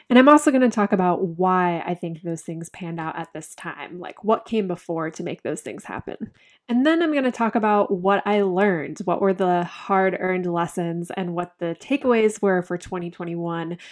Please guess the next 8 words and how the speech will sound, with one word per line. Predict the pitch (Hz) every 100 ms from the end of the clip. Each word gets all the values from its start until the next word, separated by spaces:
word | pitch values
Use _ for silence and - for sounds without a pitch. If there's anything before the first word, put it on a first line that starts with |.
| - -
that | 180
I'm | 175 165 - 220
really | 247 262 233
gonna | 185 175
try | 175 165
to | 160
do | -
differently. | - - - - 160 208